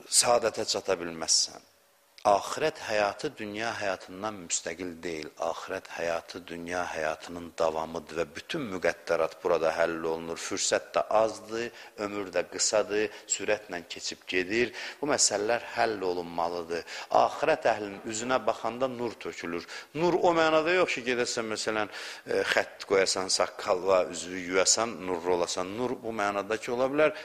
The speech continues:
zahirən heç göyçək bir adam deyil, amma baxırsan, görsən, gözü məstdir, eşq saçır, sevgi saçır, sevgi, məhəbbət hiss eləyirsən, görürsən ki, ürəyi başqalarının eşqi ilə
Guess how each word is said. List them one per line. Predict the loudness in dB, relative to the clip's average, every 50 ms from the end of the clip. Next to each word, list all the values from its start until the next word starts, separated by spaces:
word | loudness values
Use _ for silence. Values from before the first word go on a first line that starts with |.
| -8 -2
zahirən | 2 4 6 6 4 4 2 -2 -2 -2 -4 -4
heç | -8 -4
göyçək | 0 2 2 2 2 2 2 2 2 2 2
bir | 2 0 0
adam | 0 -2 -4 -4 -4
deyil, | -2 0 0
amma | 0 0 0 0 0
baxırsan, | 0 0 -2 -6 -6 -6 -6 -6
görsən, | -6 -6 -4 -2 -2 -4 -4 -4 -8 -12 -12 -12 -6 0 2
gözü | 2 2 2 0 -2 0
məstdir, | 0 2 2 2 0 0 -2 -4 -6 -6 -8 -4 0
eşq | 0 2 4 4 2 0 -4 -10 -6 0 2 2
saçır, | 2 2 2 0 0 0 0 -2 -4 -8 -12 -14 -10 -2 2
sevgi | 4 6 6 4 4 2 0 2
saçır, | 4 4 4 4 4 2 2 2 0 0
sevgi, | 0 0 2 2 2 2 2 0 -2 -2 -2 0
məhəbbət | 2 2 2 2 2 0 0 -2 -4 -4 0 2
hiss | 2 2 4 2 0
eləyirsən, | 0 -2 -2 -2 0 0 0 0 -2 -4 -10 -14 -8 -2
görürsən | 0 2 2 2 2 2 0 0 0
ki, | 0 0 2 2 2 0 -2 -6 -20 -20 -20 _ _ _ _ 2
ürəyi | 4 6 8 8 8 6
başqalarının | 4 2 2 0 0 2 4 4 4 4 2 -2 -4
eşqi | -4 -4 -4 -4 -6 -6
ilə | -6 -8